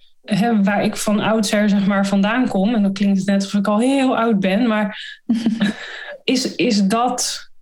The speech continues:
Speaker 1: ja, niet, niet vanzelfsprekend. En zit je toch,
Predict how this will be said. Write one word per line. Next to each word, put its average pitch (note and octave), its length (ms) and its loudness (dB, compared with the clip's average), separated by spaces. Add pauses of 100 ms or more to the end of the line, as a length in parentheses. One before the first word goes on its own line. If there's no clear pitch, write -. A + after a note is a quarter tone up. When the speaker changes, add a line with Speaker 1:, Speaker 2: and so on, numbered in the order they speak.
(220)
Speaker 1:
ja, G#3 260 0
niet, G#3 320 2
niet A3+ 300 0
vanzelfsprekend. G3+ 1200 0 (440)
En G#3 140 2
zit G#3+ 240 0
je A#3 80 0
toch, G3+ 260 0